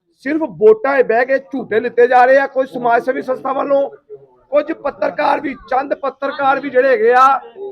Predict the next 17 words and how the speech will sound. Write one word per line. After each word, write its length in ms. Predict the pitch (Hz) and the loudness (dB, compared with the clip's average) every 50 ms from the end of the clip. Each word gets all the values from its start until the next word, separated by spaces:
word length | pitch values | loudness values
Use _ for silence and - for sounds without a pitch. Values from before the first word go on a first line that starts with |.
| - _ - | -16 _ -2
ਉਹ 200 | 202 247 277 277 | 0 0 0 0
ਫੋਟੋ 320 | - - 240 220 247 262 | 0 -2 0 2 2 0
ਸੈਸ਼ਨ 360 | 262 277 269 262 - 285 294 | 0 -2 -4 -4 -4 -8 -8
ਕਰ 220 | 277 - 233 226 226 | -4 -2 -2 0 0
ਰਹੇ 160 | 247 269 277 | 0 0 0
ਨੇ, 240 | 285 285 277 262 - _ _ _ _ _ _ - - - | -2 -6 -8 -8 -12 _ _ _ _ _ _ -20 -12 -6
ਆਪਣੀ 480 | 202 214 247 285 262 277 285 294 294 277 | -6 -6 -6 -4 -6 -6 -6 -6 -6 -8
ਟੀ 280 | 262 - - 247 254 254 | -10 -12 -12 -6 0 2
ਆਰ 140 | 247 254 | 2 2
ਪੀ 140 | 247 254 285 | 0 -2 -10
ਵਧਾ 320 | 277 277 277 262 247 226 214 | -10 -6 -2 0 0 2 2
ਰਹੇ 140 | 226 247 | 2 0
ਨੇ। 260 | 269 285 285 277 269 - - _ _ _ - _ _ _ _ _ _ - | 0 0 -2 -4 -6 -8 -12 _ _ _ -20 _ _ _ _ _ _ 0
ਔਰ 180 | 262 294 311 - | 2 2 2 2
ਚੰਦ 440 | - - - 302 285 320 311 339 | 0 -8 -6 -2 -2 -2 -2 -4
ਪੱਤਰਕਾਰ 680 | - - 277 - - 294 285 285 - 277 277 285 294 294 | -8 -8 -8 -8 -4 -4 -6 -4 -2 -2 0 0 0 -2
ਸਿਰਫ 380 | - - _ - 269 294 320 | -4 -10 _ -10 -6 -6 -6